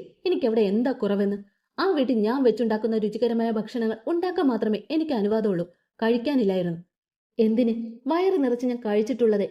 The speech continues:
വിരലിൽ എണ്ണാവുന്ന ദിവസങ്ങളിൽ മാത്രമാണ്." ഗൗരി ഏങ്ങിക്കരഞ്ഞുകൊണ്ടാണ് പറയുന്നത്. പറയുന്നതൊക്കെ കേട്ട് പകച്ചു നിന്നുപോയി സച്ചു. അവൾ ഏങ്ങുന്നതിനും അനുസരിച്ച് ആ വയറും ഇലയുന്നുണ്ട്. "ഗൗരി, കഴിഞ്ഞു പോയതൊന്നും ഇനി ആവർത്തിക്കില്ല, ഉറപ്പ്." സച്ചുവിന് അവളുടെ അവസ്ഥ കണ്ട്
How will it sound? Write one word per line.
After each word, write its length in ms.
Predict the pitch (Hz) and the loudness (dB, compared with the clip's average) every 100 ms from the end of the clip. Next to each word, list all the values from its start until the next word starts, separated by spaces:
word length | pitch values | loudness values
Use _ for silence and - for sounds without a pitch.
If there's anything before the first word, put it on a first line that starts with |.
| - | -4
വിരലിൽ 380 | 320 349 359 302 | -2 0 2 2
എണ്ണാവുന്ന 300 | 226 220 233 | 0 0 -2
ദിവസങ്ങളിൽ 440 | 202 202 220 226 | 0 -2 0 0
മാത്രമാണ്." 640 | 208 190 196 202 220 185 160 _ _ _ _ - | 0 0 -2 -2 -2 -2 -4 _ _ _ _ -4
ഗൗരി 180 | 359 381 | 0 2
ഏങ്ങിക്കരഞ്ഞുകൊണ്ടാണ് 1000 | 294 247 277 285 233 208 220 214 214 220 | 2 2 2 0 -2 0 0 0 0 -2
പറയുന്നത്. 420 | 208 180 175 175 - _ _ _ | -4 -4 -4 -6 -12 _ _ _
പറയുന്നതൊക്കെ 540 | 196 185 196 214 208 202 214 | -8 -2 0 0 0 -4 -2
കേട്ട് 160 | 202 214 - | -2 -2 -4
പകച്ചു 320 | 330 330 349 | -4 -2 0
നിന്നുപോയി 380 | 320 220 226 226 | 2 2 4 4
സച്ചു. 360 | 214 180 175 185 _ _ _ _ 359 | 2 -4 -8 -12 _ _ _ _ -4
അവൾ 220 | 370 339 | -2 2
ഏങ്ങുന്നതിനും 480 | 233 240 254 269 262 | 2 2 0 0 0
അനുസരിച്ച് 400 | 196 208 202 - - | 0 -2 -4 -6 -6
ആ 100 | 277 | -6
വയറും 400 | 277 202 202 240 | -4 -2 0 2
ഇലയുന്നുണ്ട്. 500 | 233 180 185 175 170 165 _ _ _ _ _ _ - | 0 0 -2 -2 -6 -12 _ _ _ _ _ _ -2
"ഗൗരി, 280 | 226 208 233 233 - _ _ - | 2 2 2 -4 -18 _ _ -4
കഴിഞ്ഞു 240 | 339 349 | 0 2
പോയതൊന്നും 480 | 349 254 226 226 220 220 - | 4 4 6 4 0 -4 -4
ഇനി 140 | 349 | -2
ആവർത്തിക്കില്ല, 720 | 294 220 233 226 226 185 - _ - | 0 -2 -2 -4 -4 -6 -8 _ -4
ഉറപ്പ്." 420 | 214 208 214 208 - _ _ _ _ - | -2 -2 -4 -6 -8 _ _ _ _ -6
സച്ചുവിന് 320 | 214 233 220 | -2 0 2
അവളുടെ 220 | 202 202 | 0 0
അവസ്ഥ 240 | 202 202 | -2 -2
കണ്ട് 280 | 214 208 214 | -2 -2 -4